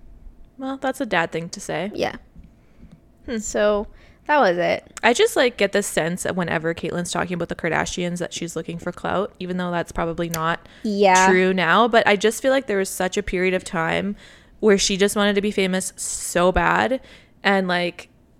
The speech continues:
Speaker 1: that period of time, right, when she was transitioning and she had her I Am Kate show and all that drama with, like, she would shit talk the Kardashians, or at least Kris. Not the
Speaker 2: Mm-hmm.
Speaker 1: Kardashians necessarily, but Kris.
Speaker 2: Yeah.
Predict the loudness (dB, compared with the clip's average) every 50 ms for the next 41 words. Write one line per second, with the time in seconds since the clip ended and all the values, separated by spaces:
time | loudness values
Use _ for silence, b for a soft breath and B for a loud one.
0 | _ _ 0 4 6 6 4 4 -2 -2 0 0 0 0 -2 -4 -2 0 0 0
1 | 0 -2 -2 -2 -2 -4 -4 -4 -6 -6 -4 -2 -2 0 2 4 2 2 2 0
2 | -2 -2 0 0 -2 -2 -2 -2 0 0 0 2 2 0 0 0 -2 -4 -2 -2
3 | -2 -2 -2 -4 -2 2 2 4 6 6 6 4 4 2 0 0 0 0 0 2
4 | 0 0 0 -2 0 0 2 2 2 2 0 0 0 0 -2 -2 -2 -4 -4 -4
5 | -4 -6 -10 -20 b b b b b b -10 -4 0 0 0 0 0 -2 -2 0
6 | 2 0 0 0 -2 -6 -4 -2 -2 -2 0 -2 -2 -2 -2 -2 -2 -2 0 0
7 | 0 2 2 2 0 -2 -4 0 2 4 4 4 2 0 -6 -8 -10 -12 -14 -16
8 | -16 -8 0 0 0 2 2 0 0 0 0 0 -2 -4 -6 -6 -6 -6 -8 -8
9 | -10 -8 -6 -4 -4 -2 -4 -4 -4 -6 -4 -2 -2 0 0 -2 -4 -6 -14 -12
10 | -8 -4 -4 -2 -2 -4 -6